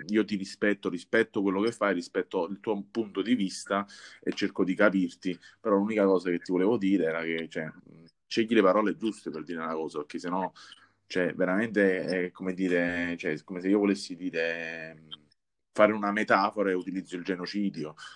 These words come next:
cioè, <laughs> non è proprio, non è proprio il top, cioè, per, per parlare in pubblico.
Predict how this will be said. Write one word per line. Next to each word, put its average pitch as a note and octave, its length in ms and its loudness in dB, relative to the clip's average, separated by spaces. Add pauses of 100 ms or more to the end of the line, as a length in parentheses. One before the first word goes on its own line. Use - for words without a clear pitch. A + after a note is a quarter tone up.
(140)
cioè, G2 160 2
<laughs> A2+ 280 0
non B2+ 220 4
è - 120 -2
proprio, B2 500 4 (300)
non B2 140 -4
è D#3 100 0
proprio C#3+ 260 0
il C3 80 -10
top, A2 520 -2 (420)
cioè, G#2+ 420 -4
per, A2 380 0
per A#2+ 180 -6
parlare A#2 380 0
in A2+ 100 -12
pubblico. G2 600 -4